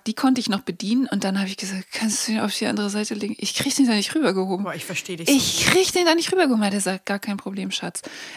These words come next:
Speaker 1: Ist aufgestanden, um sein Bett, also um mein Bett gelaufen, hat das Baby genommen und mir jetzt auf die andere Brustseite gelegt. Und ich hab noch mit letzter Kraft mich so rübergerollt, weißt du?
Speaker 2: Hey, ich hab teilweise geweint, weil ich so müde war und keine
Speaker 1: Ja.
Speaker 2: Kraft mehr hatte. Nachts wirklich, weil ich mir wirklich dachte, ich breche jetzt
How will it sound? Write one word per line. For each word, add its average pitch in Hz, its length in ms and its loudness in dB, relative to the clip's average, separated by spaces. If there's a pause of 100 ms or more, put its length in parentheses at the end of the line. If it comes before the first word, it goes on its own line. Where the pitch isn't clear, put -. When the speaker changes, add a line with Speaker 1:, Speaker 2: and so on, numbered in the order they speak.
Speaker 1:
Ist - 160 0
aufgestanden, 226 720 2
um 277 180 4
sein 277 220 4
Bett, 262 260 2
also 190 280 2
um 233 100 4
mein 226 160 2
Bett - 160 -2
gelaufen, 202 320 0
hat 220 160 -2
das 226 120 -4
Baby 220 280 0
genommen 190 380 0 (240)
und 208 100 0
mir 202 60 2
jetzt 196 160 0
auf 214 180 4
die - 140 -2
andere 208 240 0
Brustseite 175 540 -4
gelegt. 165 320 -4
Und - 100 2
ich 226 140 0
hab - 100 2
noch 240 80 4
mit - 140 4
letzter 220 340 2
Kraft - 320 0
mich 208 140 0
so 202 100 0
rübergerollt, 170 720 0
weißt 175 300 0
du? 294 120 0 (1040)
Speaker 2:
Hey, 185 120 0
ich 185 100 -2
hab 190 80 0
teilweise 196 400 2
geweint, 170 400 0
weil 190 120 -2
ich 185 80 -4
so 202 100 -4
müde 196 320 -2
war 170 100 -2
und 170 60 -4
keine 208 140 6
Speaker 1:
Ja. 170 120 4
Speaker 2:
Kraft 190 220 -8
mehr 170 80 -4
hatte. 170 380 -2
Nachts 175 380 0
wirklich, 202 300 -4
weil 185 100 2
ich 185 120 -4
mir 196 100 -2
wirklich 208 260 -6
dachte, 180 220 0
ich 185 80 -8
breche 190 320 -6
jetzt - 200 -10